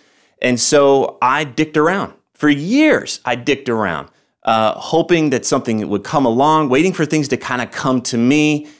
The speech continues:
instead of really leaning in and doing whatever it took to make it happen. I did a lot of dabbling. I did a lot of, "Hmm, let me think about this. Let me check on this," or whatever. But it wasn't until my wife and I decided that we were gonna start a family and we were gonna move,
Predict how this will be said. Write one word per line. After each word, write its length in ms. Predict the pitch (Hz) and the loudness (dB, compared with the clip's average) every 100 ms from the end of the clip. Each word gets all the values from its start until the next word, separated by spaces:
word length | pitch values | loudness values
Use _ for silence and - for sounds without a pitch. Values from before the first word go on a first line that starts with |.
| _ | _
instead 400 | - 110 - 135 | -6 -4 0 2
of 200 | 117 117 | 0 2
really 380 | 143 180 165 135 | 2 4 4 4
leaning 440 | 127 143 135 127 | 4 2 4 2
in 260 | 123 120 120 | 2 2 0
and 220 | 104 104 | -4 -2
doing 320 | 113 131 127 | 2 4 4
whatever 380 | 113 107 107 104 | 2 2 0 -2
it 160 | 92 - | -4 -6
took 420 | - 107 - - _ _ - | -2 -2 -2 -12 _ _ -4
to 320 | 117 104 101 | 0 2 2
make 380 | - 104 110 104 | 0 0 0 -2
it 100 | 95 | -4
happen. 280 | 104 90 90 | -4 -4 -6
I 80 | |
did 160 | 101 113 | -4 -2
a 60 | 98 | 0
lot 200 | 101 95 | 0 -2
of 200 | 82 - | -6 -2
dabbling. 640 | 110 113 113 110 110 107 | 0 0 -2 -4 -6 -6
I 80 | 87 | -6
did 180 | 95 92 | -6 -6
a 60 | |
lot 320 | 95 95 98 | -2 0 0
of, 100 | 90 | -2
"Hmm, 240 | 151 170 131 | -6 -6 -4
let 120 | 113 | -2
me 100 | 113 | -2
think 180 | 120 110 | -4 -2
about 280 | 107 101 101 | 0 0 0
this. 220 | 117 113 | -2 -2
Let 120 | 110 | -4
me 100 | 107 | -4
check 300 | - 110 - | -4 -4 -2
on 160 | 104 107 | -4 -2
this," 240 | 113 - | -4 -6
or 60 | 98 | -4
whatever. 360 | 101 101 98 - _ _ | -2 0 -2 -8 _ _
But 500 | - 110 120 117 - _ _ _ _ _ - | -8 0 2 2 -4 _ _ _ _ _ -4
it 160 | 107 | -2
wasn't 400 | 131 175 208 185 | 2 2 2 0
until 420 | 143 131 160 143 | -2 -2 0 2
my 160 | 117 110 | 2 0
wife 340 | 110 113 117 | 2 2 0
and 80 | 123 | -4
I 120 | 110 | -4
decided 560 | 101 101 - 104 101 95 | -4 -4 -2 0 -2 -2
that 240 | 98 87 | -2 -2
we 80 | 104 | -2
were 120 | 98 | -4
gonna 160 | 101 98 | -4 -6
start 280 | - 107 95 | -2 0 -2
a 40 | |
family 440 | - 113 110 113 107 | -2 -4 -2 -2 -2
and 100 | 95 | -2
we 100 | 98 | -2
were 120 | 95 | -2
gonna 180 | 95 92 | -2 -2
move, 460 | 120 131 120 117 | 2 2 2 -2